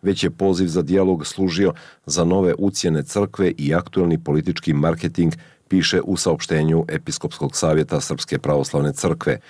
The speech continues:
Dalje se navodi da su eksperti Srpske crkve razmatrali vladine predloge koji se odnose na crkvenu imovinu i konstatovali da su oni obesmišljeni jer se crkvena imovina proglašava za državnu, iako to ona nikada nije bila u istoriji Crne Gore.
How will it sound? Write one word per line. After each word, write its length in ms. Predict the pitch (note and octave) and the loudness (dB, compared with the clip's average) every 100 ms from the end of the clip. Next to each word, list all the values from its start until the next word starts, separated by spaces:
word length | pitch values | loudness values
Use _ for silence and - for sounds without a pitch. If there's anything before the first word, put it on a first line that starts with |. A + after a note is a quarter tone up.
| - - - | -20 -20 -6
Dalje 300 | G2 D#2 D2+ | -2 -2 -2
se 160 | - | -2
navodi 400 | D2+ D#2+ D#2+ E2 | 0 2 2 2
da 140 | E2 F2 | 2 0
su 160 | - | 2
eksperti 500 | F2+ - - E2+ G2 | 0 0 -4 -4 -2
Srpske 360 | F2 F#2 - G2 | -4 -4 -2 -4
crkve 380 | E2 F#2+ - G2 | -2 -4 0 0
razmatrali 580 | F2+ E2+ F2+ - G2 F#2 | 2 0 -2 0 2 4
vladine 420 | D#2+ F#2 G2 F2+ | 2 2 0 0
predloge 440 | F#2 F#2+ G2 F#2 | 0 0 0 0
koji 180 | E2 F2+ | 0 -2
se 140 | E2 | 2
odnose 340 | F2+ F#2 F2+ D2+ | 0 2 -2 -4
na 100 | C2 | -6
crkvenu 480 | - F2 - E2+ D#2+ | -6 -8 -2 0 0
imovinu 500 | F#2+ G2+ G2 F#2 E2 - - - - | 2 4 4 4 0 -4 -20 -18 -8
i 80 | |
konstatovali 720 | F#2 A2 G2+ G#2 G2+ G2+ F#2+ | -2 0 0 -2 0 2 2
da 120 | E2 - | 0 -2
su 180 | - | -2
oni 140 | F2+ F#2+ | 0 0
obesmišljeni 800 | - D#2 F2+ - G2+ - F#2 F#2 E2 - _ | -2 -2 -2 -2 -4 0 2 2 0 -16 _
jer 220 | D#2 G2 G2 | 0 0 2
se 140 | E2+ | -2
crkvena 500 | - E2+ - E2+ D#2+ - | -4 -4 0 2 2 2
imovina 400 | F2 E2 D#2+ D2 | 2 4 2 0
proglašava 580 | D#2 D2+ D#2 - D#2 | -2 0 0 2 0
za 140 | C#2 D2+ | 0 -2
državnu, 480 | C#2+ F2+ F#2 F#2 F2+ | -2 0 2 2 2
iako 300 | E2+ F2 E2+ | 2 0 0
to 160 | E2+ E2+ | 0 2
ona 200 | E2 D#2 | 2 2
nikada 360 | E2 E2 D#2 | 0 -2 -2
nije 220 | D2 E2 C#2 | 2 2 2
bila 260 | E2 E2+ | 2 2
u 120 | D2 | 2
istoriji 400 | D#2 - D#2 C#2+ | 0 -2 0 0
Crne 340 | C#2 - C#2+ C2+ | -2 -2 -2 0
Gore. 320 | D#2 D#2+ D2 | 2 2 0